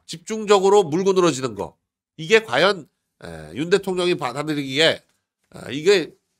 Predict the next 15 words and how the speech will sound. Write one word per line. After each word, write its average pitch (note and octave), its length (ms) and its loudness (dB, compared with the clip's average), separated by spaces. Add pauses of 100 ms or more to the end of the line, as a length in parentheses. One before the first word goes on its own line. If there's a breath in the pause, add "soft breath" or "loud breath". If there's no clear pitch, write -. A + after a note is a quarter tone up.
(260)
진정성을 F#3+ 640 2
가지고 D#3 340 4
하는, D#3 420 -6 (360)
어, A2 80 -6
조언인 E3 480 4
건지 A#2 520 -4 (280)
아니면 D3 400 -6
정치적인 E3 560 -6
공격인 E3+ 460 -4
건지. B2 420 -6 (220)
근데 F#3 180 -2
지금 F3+ 480 -4 (160)
윤 D#3 80 -6
대통령은 F#3+ 640 0 (100)
한동훈이, G#3+ 800 2